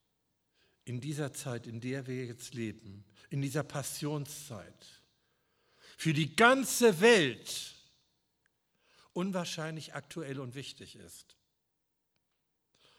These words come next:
Unwahrscheinlich aktuell und wichtig, damit wir sehen und das eine wissen.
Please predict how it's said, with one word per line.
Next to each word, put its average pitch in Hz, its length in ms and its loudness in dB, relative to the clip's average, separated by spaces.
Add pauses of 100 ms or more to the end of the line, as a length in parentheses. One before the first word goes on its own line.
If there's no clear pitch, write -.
(420)
Unwahrscheinlich 165 840 -4
aktuell 143 420 -10
und 123 160 -10
wichtig, 135 600 -12 (3000)
damit 123 380 -8
wir 127 100 -4
sehen 120 400 -6
und 143 140 -8
das 127 120 -8
eine 139 540 -6 (1500)
wissen. 104 420 -4